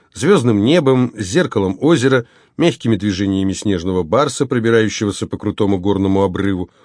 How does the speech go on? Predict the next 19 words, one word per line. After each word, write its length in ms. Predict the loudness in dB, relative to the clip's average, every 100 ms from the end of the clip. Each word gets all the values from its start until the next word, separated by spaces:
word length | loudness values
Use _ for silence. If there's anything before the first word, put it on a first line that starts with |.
| _ _ -2
полетом 440 | 0 2 0 0
орла. 460 | -2 -2 0 -2 -2 _ _ _ _ _
Театр 380 | 0 2 0 0
природы 460 | 0 2 4 2
и 160 | 0 2
развлекает, 760 | 0 0 -2 0 2 2 2
и 60 | 0
возвышает. 680 | 0 -2 -6 -8 -12 -18 _ _ _ _ -10
Вот 320 | -2 0 0
почему 360 | -4 0 2 4
некоторые 540 | 4 2 0 0 2
люди 380 | 2 0 0 -4
испытывают 680 | -4 -6 -4 -2 -2 -2 0
неодолимое 680 | 2 2 2 2 2 2
желание 500 | 0 0 0 0 -2
быть 260 | -4 -6 -4
лицом 380 | -8 -4 -2 -2
к 80 |
лицу 400 | -4 -8 -4 -4